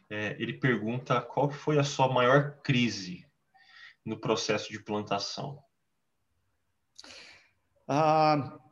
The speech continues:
Speaker 2: eu, eu acho que a minha maior crise, é,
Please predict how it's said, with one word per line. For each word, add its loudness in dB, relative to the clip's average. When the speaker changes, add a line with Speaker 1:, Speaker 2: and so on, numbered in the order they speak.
Speaker 2:
eu, 4
eu 6
acho 4
que 0
a 0
minha 0
maior 2
crise, -2
é, -6